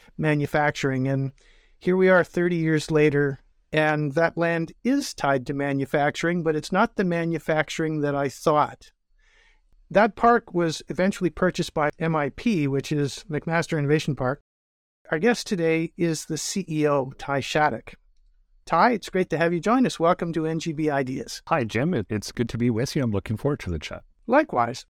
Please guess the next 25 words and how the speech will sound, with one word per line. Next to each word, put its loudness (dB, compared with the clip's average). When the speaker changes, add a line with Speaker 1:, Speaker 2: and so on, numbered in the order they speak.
Speaker 1:
So -4
N 4
G 2
B 2
Ideas 2
is -4
about 0
the -6
journey -2
of -2
leaders, -2
innovators, 2
and -4
disruptors -2
in -2
Canada's -4
life -2
sciences -4
sector, -4
and -4
your 0
journey -2
is -6
really -2
interesting. -6